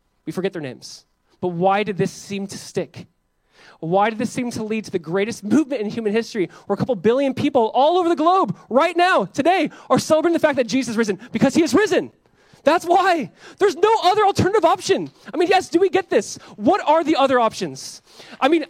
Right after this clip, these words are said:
I understand it takes faith to believe in Jesus. I'm not saying here's proof. I'm saying here's evidence for the resurrection. And this is enough evidence where you have to make a choice. Everything requires faith. Everything. I think it takes more faith to not believe this. To say, "No, I, I'll come up with another explanation for the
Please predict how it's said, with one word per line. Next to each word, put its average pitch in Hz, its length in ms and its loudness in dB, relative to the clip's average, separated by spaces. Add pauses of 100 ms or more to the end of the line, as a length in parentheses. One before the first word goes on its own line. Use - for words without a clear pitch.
I 285 160 2
understand 294 480 0
it 226 80 0
takes - 240 -2
faith 277 280 -2
to 254 100 -2
believe 226 260 -2
in 208 60 -6
Jesus. 214 180 -4
I'm 226 120 0
not 254 140 0
saying 240 180 -2
here's 220 140 -2
proof. 269 240 -4
I'm 226 100 0
saying 214 180 -2 (100)
here's 269 380 -2
evidence 254 340 0
for 214 140 -2
the 190 80 -2
resurrection. 180 500 -2 (220)
And 220 100 0
this 254 100 -4
is 240 60 -8
enough 233 380 0
evidence 226 300 -2
where 208 60 -6
you 180 60 -2
have 220 220 -4
to 226 80 -12
make 202 120 -4
a 175 40 -8
choice. - 500 -10 (920)
Everything 262 480 0
requires 196 460 0 (220)
faith. 185 340 0
Everything. 240 480 -2 (180)
I 262 120 0
think 311 100 -2
it - 100 -4
takes 269 160 -4
more 262 400 0
faith 247 540 -4 (160)
to 262 120 2
not 247 340 0
believe 202 320 -2
this. - 400 -10 (600)
To 285 60 -6
say, 294 140 2
"No, 226 240 4
I, 220 220 0
I'll 202 180 0
come 262 120 -4
up 269 40 0
with 233 80 0
another 262 420 0
explanation 175 420 -4
for 180 120 -4
the 156 160 -2